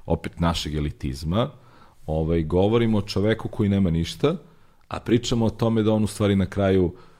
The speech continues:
e, s-, uspe da povrati svoje dostojanstvo. To isto ima neka, neko licemerje u onome što, što mi govorimo.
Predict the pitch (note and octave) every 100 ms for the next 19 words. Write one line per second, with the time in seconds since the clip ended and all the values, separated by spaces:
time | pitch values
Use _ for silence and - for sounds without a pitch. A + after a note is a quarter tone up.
0 | _ - D#2 - - - - G#2 F#2 -
1 | G2+ F2 E2+ D2+ - - E2+ D#2+ - -
2 | D2+ C2+ - B1 A1 - - - _ _
3 | _ - A2+ A#2+ - B2+ B2 A#2+ - A#2+
4 | G#2 - - - A2 - B2 A#2+ A#2+ A2
5 | E2+ D#2 D#2 - - - E2 E2+ E2+ D#2
6 | - D#2+ C#2 - - - - G2 F#2 C#2+
7 | B1+ G#1+